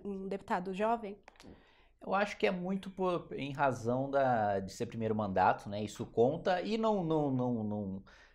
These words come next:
Speaker 2: não critico também aqueles que, que levam isso como critério, porque efetivamente a experiência em qualquer profissão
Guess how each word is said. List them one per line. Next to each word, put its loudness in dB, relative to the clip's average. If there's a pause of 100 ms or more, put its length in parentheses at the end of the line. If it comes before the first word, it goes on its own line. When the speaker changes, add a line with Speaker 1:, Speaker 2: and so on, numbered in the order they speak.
(140)
Speaker 2:
não -2
critico -4
também 2
aqueles -2
que, -6
que -10
levam 4
isso -6
como -4
critério, 2
porque -6
efetivamente -2
a 0
experiência -4
em -8
qualquer -2
profissão -4